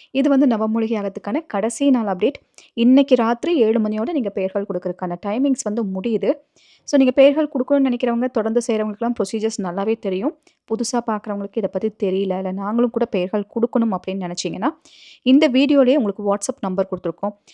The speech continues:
அந்த நம்பர்ல நவமூலிகை அப்படிங்கிறத டைப் பண்ணி அனுப்பி விடணும். அனுப்பி விட்டீங்கன்னா, இதை பற்றின முழு இன்ஃபர்மேஷனும் நீங்க என்னங்கிறது தெரிஞ்சுக்கலாம். என்ன ஏதுங்கிறது தெரிஞ்சுக்கோங்க. தேவைப்படும் பட்சத்தில் நீங்க பெயர்கள் வந்து கொடுத்துக்கலாம். கம்பல்சரி எந்த ஊர்ல இருந்து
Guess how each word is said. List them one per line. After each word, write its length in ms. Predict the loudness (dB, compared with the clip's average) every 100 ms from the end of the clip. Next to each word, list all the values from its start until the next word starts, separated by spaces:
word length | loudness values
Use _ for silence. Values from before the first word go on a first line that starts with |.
| _
அந்த 240 | -2 0 0
நம்பர்ல 380 | -2 -2 -2 -2
நவமூலிகை 640 | -4 0 0 2 0 -2
அப்படிங்கிறத 420 | -4 -4 -4 -6 -2
டைப் 280 | 0 0 0
பண்ணி 200 | -2 0
அனுப்பி 240 | -2 -4
விடணும். 300 | -4 -4 -6 _ -20 _
அனுப்பி 280 | -4 -2 0
விட்டீங்கன்னா, 320 | 0 0 0
இதை 180 | 0 2 0
பற்றின 260 | 0 0
முழு 200 | 2 2
இன்ஃபர்மேஷனும் 760 | 2 0 0 0 0 0 -2 -4
நீங்க 140 | -4 -6
என்னங்கிறது 400 | -6 -4 -4 -4
தெரிஞ்சுக்கலாம். 460 | -4 -4 -6 -6 -6 -6
என்ன 240 | -4 -2
ஏதுங்கிறது 420 | -2 -2 -4 -4 0
தெரிஞ்சுக்கோங்க. 520 | 2 0 0 -2 -4 -6 _ _ _
தேவைப்படும் 480 | 2 4 4 2 2
பட்சத்தில் 300 | -2 -4 -2
நீங்க 120 | -2
பெயர்கள் 360 | -2 -2 -2 -4
வந்து 160 | -6 -8
கொடுத்துக்கலாம். 440 | -8 -8 -10 -12 _ -20 _ -2
கம்பல்சரி 640 | 0 2 2 2 2 -2 -2
எந்த 360 | -4 -2 2 2
ஊர்ல 320 | 2 2 2
இருந்து 280 | 0 0